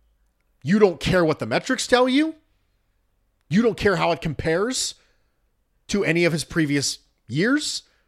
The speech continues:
All you know is you saw those things, they're embedded in your head, and you can't get it out now. You have seen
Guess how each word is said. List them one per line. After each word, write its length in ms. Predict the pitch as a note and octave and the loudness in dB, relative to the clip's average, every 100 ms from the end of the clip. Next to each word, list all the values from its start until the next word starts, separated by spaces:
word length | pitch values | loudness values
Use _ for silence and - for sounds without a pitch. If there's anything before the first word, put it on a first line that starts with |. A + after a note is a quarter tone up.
| _ _ _ _ - | _ _ _ _ 2
All 240 | F#3+ A#3+ | 4 4
you 180 | A#3+ C4+ | 2 2
know 240 | A3+ G#3+ | 2 4
is 160 | G3 A#2+ | 4 2
you 80 | A#2+ | -4
saw 320 | - G#3+ A#3+ | 0 2 6
those 220 | A#3+ A3+ | 4 4
things, 280 | - G3 F3 | 2 -2 0
they're 180 | D3 C3 | 0 0
embedded 380 | A#2+ E3 A3+ A#3+ | 2 2 2 0
in 100 | A3+ | -4
your 120 | F#3+ | 0
head, 180 | F3+ F3 | 2 2
and 100 | D3 | 0
you 60 | |
can't 240 | - E3 C#3+ | -2 -2 0
get 140 | C#3+ | 0
it 40 | |
out 200 | B2+ A2+ | 0 -4
now. 200 | G2 - - _ _ _ _ _ _ _ _ _ _ _ _ | -10 -18 -20 _ _ _ _ _ _ _ _ _ _ _ _
You 200 | C3 D3 | -4 -2
have 180 | C#3+ A2 | 0 -2
seen 640 | - - A3 B3 B3 C4+ | -2 0 0 0 -2 -6